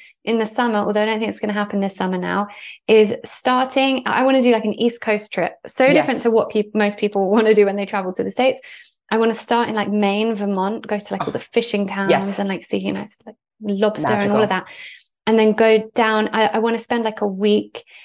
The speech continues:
Speaker 1: in Martha's Vineyard or, like, one of the maybe less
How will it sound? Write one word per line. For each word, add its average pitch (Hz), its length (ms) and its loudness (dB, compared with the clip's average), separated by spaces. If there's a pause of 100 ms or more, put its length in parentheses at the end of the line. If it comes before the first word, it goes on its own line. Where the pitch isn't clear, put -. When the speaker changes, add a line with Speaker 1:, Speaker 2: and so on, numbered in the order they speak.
(200)
Speaker 1:
in 208 480 2
Martha's 202 340 -2
Vineyard 202 460 -2
or, 202 40 0
like, 208 180 0
one 262 280 0
of 320 140 -2
the 285 160 0
maybe 240 480 0
less 226 400 0